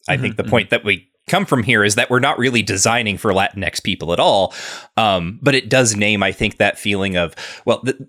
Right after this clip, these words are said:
Speaker 1: the first, uh, kind of gameplay reading that he does here is very illustrative, I think, 'cause he reads, uh, the beginning of Uncharted four, um, where we have,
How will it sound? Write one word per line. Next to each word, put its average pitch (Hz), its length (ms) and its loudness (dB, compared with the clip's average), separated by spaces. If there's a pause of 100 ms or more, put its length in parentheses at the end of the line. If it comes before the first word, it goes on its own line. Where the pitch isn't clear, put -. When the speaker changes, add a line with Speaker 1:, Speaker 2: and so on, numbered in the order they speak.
(120)
Speaker 1:
the 123 100 -4
first, - 460 0
uh, 98 160 2
kind 107 260 -2
of 90 320 -6
gameplay 101 540 -2
reading 76 240 -8
that 76 120 -10
he 82 60 -8
does 82 200 -4
here 82 160 -6
is - 80 -8
very 85 440 -4
illustrative, 90 540 -4
I 76 80 -2
think, 73 260 -8
'cause 92 140 -8
he 92 140 -4
reads, 113 500 -2
uh, 95 160 4
the 90 80 -6
beginning 120 340 0
of 107 120 0
Uncharted 104 520 0
four, 92 560 2 (600)
um, 92 500 2 (360)
where 120 200 4
we 113 140 2
have, 104 600 0